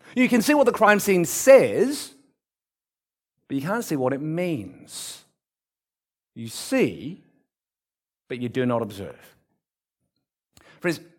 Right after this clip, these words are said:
I think that's what happens when we read Genesis <laughs> chapter one. You see, I suspect that more people have read this chapter than any other part of the Bible. Just think about it. January one.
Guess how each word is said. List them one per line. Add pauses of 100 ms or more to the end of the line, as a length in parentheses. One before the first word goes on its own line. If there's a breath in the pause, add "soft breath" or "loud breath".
(100)
I
think
that's
what
happens
when
we
read
Genesis
<laughs>
chapter
one. (600)
You
see,
I
suspect
that (220 loud breath)
more
people
have
read
this
chapter
than
any
other
part
of
the
Bible.
Just
think
about
it. (840 loud breath)
January
one.